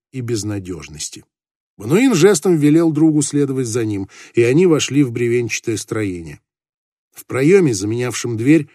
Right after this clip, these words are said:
висела воловья шкура. Откинув её, путники попали в единственную комнату.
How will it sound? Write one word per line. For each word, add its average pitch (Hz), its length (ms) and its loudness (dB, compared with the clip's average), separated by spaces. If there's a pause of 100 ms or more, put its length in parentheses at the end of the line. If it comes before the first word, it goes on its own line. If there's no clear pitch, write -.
(480)
висела 147 460 0
воловья 117 480 -2
шкура. 92 480 -10 (720)
Откинув 180 500 -2
её, 185 260 4
путники 175 420 -4
попали 147 400 0
в 135 40 2
единственную 139 760 -2
комнату. 120 500 -4